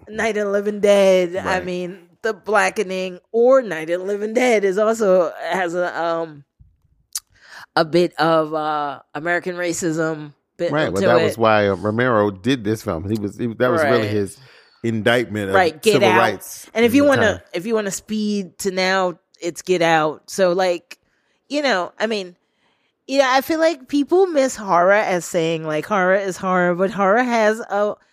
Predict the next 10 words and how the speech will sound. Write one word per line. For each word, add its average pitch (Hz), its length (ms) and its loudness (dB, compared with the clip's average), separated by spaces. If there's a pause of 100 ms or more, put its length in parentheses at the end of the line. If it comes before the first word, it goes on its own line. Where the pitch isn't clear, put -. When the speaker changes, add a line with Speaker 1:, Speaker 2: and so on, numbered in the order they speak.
Speaker 1:
social 220 320 -4
political, 190 840 0 (380)
uh, 170 360 0
place 302 580 0
in 180 140 -6
the 175 80 0
world. 175 520 2
And 156 480 0
Speaker 2:
They 76 100 -2
do. 65 60 -6